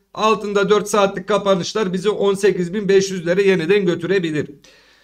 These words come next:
Yükseliş için ise ilk etapta yirmi bin dört yüz elli üzerinde dört saatlik kapanış gelecek.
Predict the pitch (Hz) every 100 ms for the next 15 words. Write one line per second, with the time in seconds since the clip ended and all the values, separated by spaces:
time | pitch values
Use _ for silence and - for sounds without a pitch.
0 | - 190 190 220 226 214 - 190 160 180
1 | 226 - 208 208 180 165 151 185 208 185
2 | 170 160 190 190 151 165 175 185 180 180
3 | 190 180 151 131 175 - 190 165 - 156
4 | 165 180 185 190 190 190 202 202